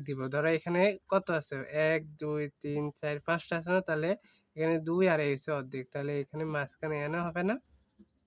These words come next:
এখানে দাগ দিবা তোমরা, হ্যাঁ। তারপর এখানে মাঝখানে কোথায় হবে? এখানে হবে। তারপরে এখানে মাঝখানে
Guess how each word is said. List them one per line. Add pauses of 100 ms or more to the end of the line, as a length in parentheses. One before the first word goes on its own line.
(1200)
এখানে
দাগ (100)
দিবা
তোমরা,
হ্যাঁ। (640)
তারপর (100)
এখানে
মাঝখানে
কোথায়
হবে? (100)
এখানে
হবে। (3250)
তারপরে (220)
এখানে (100)
মাঝখানে